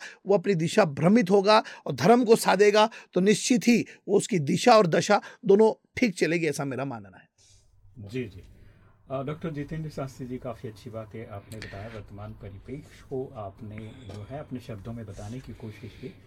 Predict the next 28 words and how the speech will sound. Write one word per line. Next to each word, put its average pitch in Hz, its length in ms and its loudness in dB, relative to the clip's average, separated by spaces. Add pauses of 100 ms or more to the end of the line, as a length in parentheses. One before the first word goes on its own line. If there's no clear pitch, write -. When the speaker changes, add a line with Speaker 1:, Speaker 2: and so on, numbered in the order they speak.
(280)
Speaker 2:
लेकिन 160 220 -10
फिर 175 200 -10
भी 180 220 -8
आज 143 300 -10 (280)
युवा 131 280 -10 (140)
ये 123 100 -10
सब - 240 -20
कुछ 120 160 -14
जानते 110 360 -14
हुए 104 260 -12
अध्यात्म 107 640 -18
और 117 180 -14
युवा 107 200 -14
दोनों 107 360 -16
एक 101 120 -16
दूसरे 104 260 -18
के - 100 -16
पूरक 107 340 -14
आपने 104 260 -14
शुरुआत 95 420 -18
में 113 100 -14
बताया 107 320 -16
है, 143 180 -18 (520)
तो 208 240 -12 (300)
युवा 170 280 -10 (200)
आज 156 180 -14 (120)
अध्यात्म 131 600 -16
से 156 220 -16